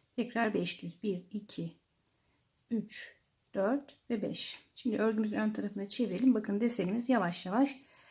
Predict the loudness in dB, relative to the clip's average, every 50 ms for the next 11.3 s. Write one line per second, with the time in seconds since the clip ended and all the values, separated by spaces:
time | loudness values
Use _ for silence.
0 | -20 _ -2 -2 -2 0 0 2 2 2 4 4 4 2 0 -4 -12 -20 -20 -20
1 | _ _ 4 6 6 6 6 4 0 0 0 -2 -2 -2 -6 -6 -2 2 6 8
2 | 8 8 8 10 10 12 12 12 12 12 10 10 10 8 8 8 8 10 10 10
3 | 10 12 12 12 12 12 12 10 8 8 8 8 8 8 8 8 8 8 8 10
4 | 10 8 8 6 4 2 2 2 0 -4 -10 -16 -16 -20 -20 -20 -20 -20 -20 _
5 | _ -4 -2 4 10 12 12 12 12 12 12 8 10 10 10 10 8 6 4 4
6 | 0 0 6 8 10 10 10 8 6 4 2 2 2 0 0 2 2 4 4 6
7 | 6 6 8 10 12 12 12 10 8 6 4 2 -10 -20 -20 -20 _ _ -4 -2
8 | 0 6 10 12 12 12 12 8 2 2 4 4 4 4 4 4 4 4 6 8
9 | 8 8 6 4 0 -8 -4 0 0 0 2 0 0 0 0 0 0 2 6 8
10 | 8 10 10 8 8 6 2 2 0 -6 -4 0 2 2 2 2 2 0 0 0
11 | 4 6 6 6 6 4